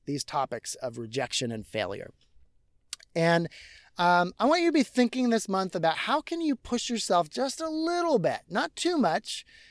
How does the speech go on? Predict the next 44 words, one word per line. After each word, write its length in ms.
because 400
if 120
we 80
push 200
ourselves 340
too 180
much 320
and 120
then 140
we 100
don't 300
get 240
there, 420
then 180
it's 180
like, 240
"Oh, 220
never 300
mind." 580
You 140
know, 220
we 100
just, 400
you 220
know, 120
that, 300
that's 360
the, 360
uh, 160
the, 300
uh, 220
all 260
or 80
nothing 420
thinking 540
of, 400
of 420
our 200
human 280
minds, 560
right? 220
It's 80
okay, 540
but, 280